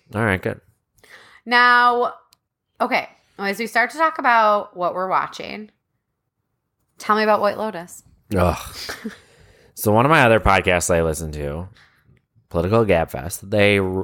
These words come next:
Speaker 1: reference White Lotus the last couple times 'cause one of the hosts is obsessed with Connie Britton.
Speaker 2: Yeah. I love her.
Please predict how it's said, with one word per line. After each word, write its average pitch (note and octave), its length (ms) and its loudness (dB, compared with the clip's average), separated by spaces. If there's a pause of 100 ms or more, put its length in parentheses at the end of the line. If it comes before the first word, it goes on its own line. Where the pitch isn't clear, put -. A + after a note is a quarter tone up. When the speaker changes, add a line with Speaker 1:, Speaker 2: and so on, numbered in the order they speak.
Speaker 1:
reference G#2+ 480 0
White A2+ 240 2
Lotus D2 340 -8
the F2+ 60 -6
last F2+ 380 -4 (160)
couple A#2+ 260 -2
times D#2 520 -8 (400)
'cause E2+ 160 -4
one F#2 160 2
of B2 40 4
the C3+ 100 2
hosts F2+ 280 0
is G2 160 -8
obsessed - 400 -4
with - 60 -20
Connie F#2 260 -2
Britton. F2+ 440 -4 (260)
Speaker 2:
Yeah. F#3+ 240 -8 (320)
I G3 80 -4
love F#3 280 2
her. D3 260 -6